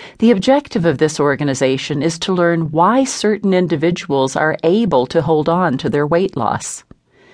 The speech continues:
In December two thousand eleven, the New York Times published an article where they interviewed some of these extraordinary individuals.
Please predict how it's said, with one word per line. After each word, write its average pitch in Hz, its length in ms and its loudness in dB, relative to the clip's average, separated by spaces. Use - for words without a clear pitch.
In 220 140 6
December 247 500 2
two 233 240 -2
thousand 185 440 0
eleven, 147 580 -2
the 156 120 0
New 160 140 2
York 233 320 2
Times 147 500 -2
published 185 540 -4
an 185 100 -2
article 143 560 -2
where 156 160 2
they 240 240 4
interviewed 156 600 0
some 175 320 0
of 170 140 -4
these 151 280 2
extraordinary 156 1000 -2
individuals. 131 920 -4